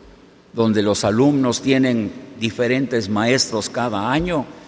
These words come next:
y ya en la facultad, en la preparatoria, en la secundaria, tienen varios maestros, uno para cada materia. Allí el trabajo era el del maestro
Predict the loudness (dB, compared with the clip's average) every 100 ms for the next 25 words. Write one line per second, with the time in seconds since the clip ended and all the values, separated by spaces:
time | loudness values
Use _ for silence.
0 | -20 -16 -6 0 2 2 2 0 -2 -10
1 | -18 -20 -20 -20 -20 -20 -10 -4 -2 -2
2 | -6 -2 2 2 2 0 0 -2 0 0
3 | 0 0 2 4 2 -2 -2 -2 -2 -4
4 | -2 0 2 0 0 -2 0 0 0 0
5 | 0 0 0 0 0 -2 -2 -2 -4 -4
6 | -6 0 0 2 0 -2 -2 -4 -6 -10
7 | -20 -20 -20 -20 -20 -20 -20 -20 -20 -20
8 | -20 -8 0 2 2 2 0 -6 -14 -20
9 | -20 -20 -20 -20 -20 -20 -2 2 2 2
10 | 0 0 -2 -2 -6 0 2 4 0 -4
11 | -16 -18 -20 -20 -20 -20 -16 -4 -2 0
12 | 0 0 -2 0 2 2 0